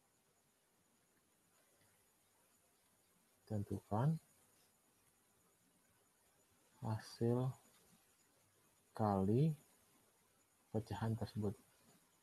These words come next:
Jawab.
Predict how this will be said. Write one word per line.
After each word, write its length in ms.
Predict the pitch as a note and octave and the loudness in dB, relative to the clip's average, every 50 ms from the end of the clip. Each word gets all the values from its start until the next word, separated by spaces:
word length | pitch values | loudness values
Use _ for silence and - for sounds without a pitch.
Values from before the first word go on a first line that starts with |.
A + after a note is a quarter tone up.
| _ _ _ _ _ _ _ _ _ _ _ _ _ - - _ _ - - - - - - - - - - _ _ _ _ _ _ _ _ _ _ _ _ _ _ _ _ _ - B2 | _ _ _ _ _ _ _ _ _ _ _ _ _ -20 -20 _ _ -16 -14 -14 -14 -14 -16 -20 -20 -20 -20 _ _ _ _ _ _ _ _ _ _ _ _ _ _ _ _ _ -10 -4
Jawab. 560 | A2 G2 F#2+ F#2+ F#2+ G2+ A#2 C#3 D3+ C#3+ | -2 0 2 2 4 4 4 4 4 2